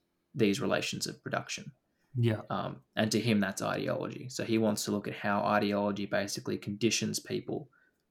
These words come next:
Speaker 1: to accept this, this dominant mode of production.
Speaker 2: Yeah, spot on. And it's here that he starts talking about the state.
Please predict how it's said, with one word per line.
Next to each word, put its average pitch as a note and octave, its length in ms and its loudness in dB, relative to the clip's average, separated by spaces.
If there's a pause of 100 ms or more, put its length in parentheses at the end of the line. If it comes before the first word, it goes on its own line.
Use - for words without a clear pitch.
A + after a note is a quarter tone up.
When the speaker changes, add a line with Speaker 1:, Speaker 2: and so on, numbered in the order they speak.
(100)
Speaker 1:
to A2+ 160 6
accept - 800 2
this, - 640 -2
this G#2 160 0
dominant F#2 480 -2 (540)
mode G2 240 0
of - 160 -8
production. - 480 -6 (280)
Speaker 2:
Yeah, A2 340 4 (500)
spot A2+ 260 4
on. G#2+ 260 6 (360)
And B2 80 12
it's A#2+ 100 12
here G3+ 180 12
that G3+ 80 10
he D#3 60 12
starts C3+ 400 6
talking B2+ 540 6
about A2+ 720 6
the A2 140 6
state. - 880 6